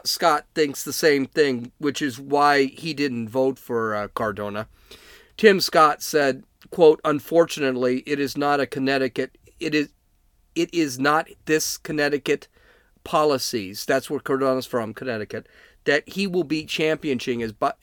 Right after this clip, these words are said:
championing as Biden's education chief. It is the president's union-focused progressive policies.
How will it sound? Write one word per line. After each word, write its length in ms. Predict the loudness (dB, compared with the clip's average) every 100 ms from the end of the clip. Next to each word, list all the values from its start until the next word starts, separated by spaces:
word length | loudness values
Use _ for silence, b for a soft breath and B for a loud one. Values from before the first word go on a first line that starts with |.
| -12
championing 720 | -4 -2 -2 -4 -4 -6 -10 -16 -8
as 220 | -6 -4
Biden's 500 | -2 0 0 -4 -6
education 640 | -10 -10 -6 -4 -4 -6
chief. 400 | -12 -12 -14 -14 _ B B B B
It 140 | -4
is 100 | -4
the 100 | -6
president's 680 | -2 0 0 -2 -4 -4 -8
union-focused 960 | -8 -6 -6 -8 -2 -2 -2 -4 -8
progressive 640 | -10 -6 -2 -2 -2 -12 -12
policies. 720 | -4 -2 -2 -4 -10 -12 -16